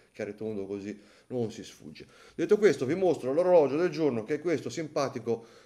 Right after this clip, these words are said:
Longines Vintage del millenovecentosettanta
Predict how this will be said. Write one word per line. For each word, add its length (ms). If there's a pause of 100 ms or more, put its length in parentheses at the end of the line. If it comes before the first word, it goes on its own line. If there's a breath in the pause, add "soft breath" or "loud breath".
Longines 800
Vintage 500
del 140
millenovecentosettanta 1400